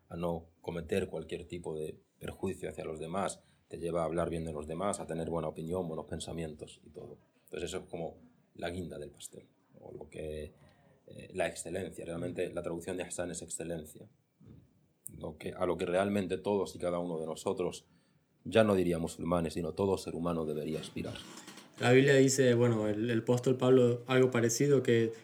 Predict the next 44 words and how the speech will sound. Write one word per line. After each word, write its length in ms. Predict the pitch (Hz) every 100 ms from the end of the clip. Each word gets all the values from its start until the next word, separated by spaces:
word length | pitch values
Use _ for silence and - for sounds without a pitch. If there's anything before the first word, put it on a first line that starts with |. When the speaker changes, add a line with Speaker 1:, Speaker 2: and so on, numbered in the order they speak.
| - -
Speaker 2:
tenemos 280 | 123 123
que 120 | 123 123
presentar 560 | 123 120 117 120 123
nuestros 400 | 123 120 120 120
cuerpos 680 | - 127 131 - 165 175 -
como 240 | - 120 117
sacrificios 680 | 117 - 117 127 127 127 113
vivos 300 | 120 110 110
delante 360 | 113 117 117
de 120 | 113 107
Dios, 360 | 110 113 - - - - -
como 180 | - 117
el 60 | 113
cordero 420 | 123 127 135 135
que 80 | 135
era 80 | 135
sacrificado 880 | 131 123 120 117 123 123 127 131 127
Speaker 1:
Ujú. 180 | 87 98 - _ _
Speaker 2:
en 200 | 127 117
el, 280 | 113 113 113
en 140 | 120
el 120 | 117 113
altar, 520 | 113 127 131 131 - -
en 120 | 113
el, 240 | 107 107 113
en 140 | 110
el 160 | 107 104
templo 300 | 123 123 117
y 60 | 113
tal, 260 | 123 123
que 120 | 120
nosotros 580 | 110 113 123 123 120 -
nos 180 | 120 117
presentemos 760 | 117 117 113 113 120 123 120 - - - -
y 40 | 120
de 80 |
la 80 | 120
misma 200 | 131 143
forma 380 | - 143 139 131
ser 160 | 123 135
excelentes 600 | 131 - 120 123 127 123
en 120 | 107
todo, 260 | 107 120 117
en, 280 | 113 110